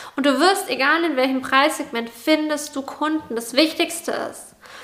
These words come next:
dass du bei deinen Preisen bei dir selbst bleibst. Also vergleiche deine Preise nicht mit denen deiner Mitbewerber, sondern bleibe bei dir. Das führt mich auch direkt schon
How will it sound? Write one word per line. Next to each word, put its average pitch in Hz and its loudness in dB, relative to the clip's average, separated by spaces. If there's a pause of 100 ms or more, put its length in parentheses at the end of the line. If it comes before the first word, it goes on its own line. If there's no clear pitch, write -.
(200)
dass 254 2
du 302 4
bei 277 6
deinen 240 0
Preisen 254 0
bei 233 0
dir 233 0
selbst 226 -6
bleibst. - -18
Also 233 -8
vergleiche 262 4
deine 262 -2
Preise 254 -2
nicht 285 -4
mit 294 -8
denen 277 -2
deiner 240 0
Mitbewerber, 247 -6 (460)
sondern 262 0 (280)
bleibe 262 2 (280)
bei 226 0 (100)
dir. 233 4 (2000)
Das 262 4
führt 392 2
mich 370 0
auch 254 4
direkt 370 4
schon 277 4